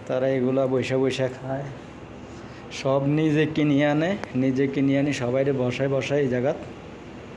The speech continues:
দিতেছে ফ্রিতে। সবাই বসে বসে আড্ডা দিতেছে। যার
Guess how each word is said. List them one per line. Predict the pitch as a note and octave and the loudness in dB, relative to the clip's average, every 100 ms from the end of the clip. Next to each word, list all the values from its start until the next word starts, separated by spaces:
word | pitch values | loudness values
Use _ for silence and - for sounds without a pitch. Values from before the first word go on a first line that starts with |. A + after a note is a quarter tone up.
| - - - - | -16 -16 -16 -6
দিতেছে | B2+ C3 C#3 B2+ C#3 | -2 2 2 2 0
ফ্রিতে। | C#3 C3 C#3+ C#3 B2+ G2+ - - - - - | 2 2 2 2 0 -2 -10 -14 -16 -16 -8
সবাই | C3+ B2+ C3+ | -2 2 2
বসে | C3+ C3 C#3 | 2 0 0
বসে | C#3 C3+ | -2 0
আড্ডা | C3+ B2 C3 | -2 -2 -4
দিতেছে। | C3 B2 A#2+ A#2 F3+ - - - - - | -4 -4 -6 -6 -8 -10 -14 -16 -16 -8
যার | B2 C#3 | -2 0